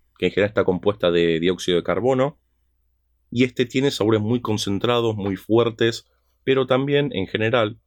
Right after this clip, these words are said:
balanceado, es una bebida muy rica en sabor. Vamos a empezar describiendo el proceso de cómo se prepara un espresso,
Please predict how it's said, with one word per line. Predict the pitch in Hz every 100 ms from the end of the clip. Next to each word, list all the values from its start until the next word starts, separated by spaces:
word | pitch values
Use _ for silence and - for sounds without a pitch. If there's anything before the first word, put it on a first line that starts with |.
| _ _ -
balanceado, | 87 90 87 - 92 90 87 87 85 92
es | 95
una | 87
bebida | 87 95 92 -
muy | - 104 98
rica | 90 80 82
en | 80
sabor. | 78 78 78 - _ _ _ _ _ _ _ _
Vamos | - 135 131
a | 110
empezar | 101 92 117
describiendo | 120 110 - 98 90 139 165
el | 117
proceso | - 95 117 -
de | 95
cómo | - 90
se | -
prepara | 87 82 101
un | 95
espresso, | 82 - 139 147 143 147